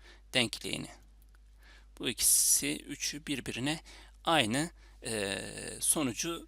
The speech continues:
veriyor arkadaşlar. Peki, bir diğer bizim için bu çizimlerde önemli noktalardan bir tanesi de şu arkadaşlar.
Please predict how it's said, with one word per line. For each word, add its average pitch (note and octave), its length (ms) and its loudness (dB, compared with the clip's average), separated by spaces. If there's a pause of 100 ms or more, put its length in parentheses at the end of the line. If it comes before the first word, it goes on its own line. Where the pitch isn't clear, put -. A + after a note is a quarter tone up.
veriyor A#2 460 -2
arkadaşlar. - 640 -4
Peki, - 320 -2 (480)
bir G#3+ 180 0
diğer A3 280 2
bizim G3+ 200 0
için G3 300 2
bu F#3+ 40 -8
çizimlerde F3 720 2
önemli F3 560 2
noktalardan D#3+ 680 0
bir E3 60 -6
tanesi - 460 2
de F3+ 80 0
şu - 260 2
arkadaşlar. - 760 -2